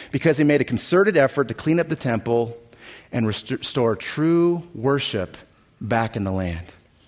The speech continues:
What a king, right? What a guy. Then skip over to chapter thirty, if you would. Again, just getting a glimpse of what kind of king Hezekiah was. Chapter thirty and verse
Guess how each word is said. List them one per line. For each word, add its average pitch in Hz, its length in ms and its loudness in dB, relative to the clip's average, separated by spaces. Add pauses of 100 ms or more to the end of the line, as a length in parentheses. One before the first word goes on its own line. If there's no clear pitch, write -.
(280)
What 170 120 0
a 160 40 0
king, 120 400 -2 (320)
right? 160 280 0 (720)
What 139 180 0
a 160 60 2
guy. 117 400 0 (840)
Then 147 100 2
skip 208 240 2
over 190 160 6
to 143 80 2
chapter 147 420 2
thirty, 151 540 4
if - 160 -2
you 123 80 2
would. 120 220 4
Again, 131 320 2
just 156 400 -2
getting 175 200 4
a 135 60 4
glimpse 151 420 2
of 113 120 0
what 160 240 2
kind 170 180 2
of 127 80 0
king 143 460 0 (580)
Hezekiah 156 640 4
was. 156 340 6
Chapter 175 380 2
thirty 170 400 6
and 123 100 2
verse - 500 0